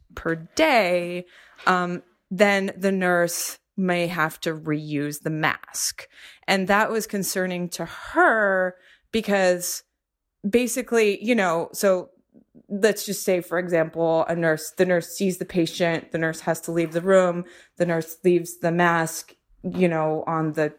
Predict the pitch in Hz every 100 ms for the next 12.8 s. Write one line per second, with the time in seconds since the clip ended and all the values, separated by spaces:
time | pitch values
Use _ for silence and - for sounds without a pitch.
0 | - - 208 180 165 165 170 - - _
1 | _ - 170 165 160 - 190 180 - 170
2 | 160 - 180 - 180 165 160 165 147 165
3 | - - - 160 - - 277 208 185 180
4 | 175 - - - 269 311 285 240 226 202
5 | 190 170 170 - - 160 160 - 123 -
6 | - 180 185 190 170 160 - 160 - -
7 | 175 170 165 - - 277 269 170 170 175
8 | _ _ - 196 190 190 180 175 180 247
9 | 190 139 127 - - - 180 160 - 170
10 | 165 156 160 160 160 165 - 156 156 156
11 | - - 208 147 135 - - - - -
12 | - _ - 202 190 180 175 170